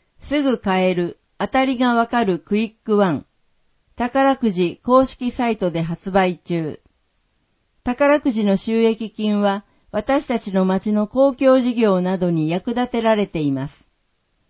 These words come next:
公益財団法人三重県市町村振興協会。ここにキューアールコードがあります。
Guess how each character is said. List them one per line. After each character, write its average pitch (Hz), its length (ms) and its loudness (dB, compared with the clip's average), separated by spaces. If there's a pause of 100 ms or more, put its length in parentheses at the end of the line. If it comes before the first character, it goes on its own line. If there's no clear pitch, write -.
(500)
公 294 240 2
益 277 240 -2
財 262 260 2
団 254 240 0
法 220 280 4
人 151 340 -4 (160)
三 220 160 0
重 277 100 0
県 196 280 -2
市 - 120 -14
町 277 200 0
村 254 320 -2
振 262 300 -2
興 254 280 2
協 226 260 2
会。 139 300 -6 (1300)
こ 226 120 -8
こ 262 120 0
に 254 160 0
キ 262 140 -4
ュ 269 80 2
ー 262 60 2
ア 254 40 0
ー - 20 -4
ル 247 80 -6
コ 233 200 -4
ー 196 40 -6
ド 165 120 -6
が 151 100 -6
あ 147 80 -6
り 143 100 -4
ま 139 180 -6
す。 - 220 -20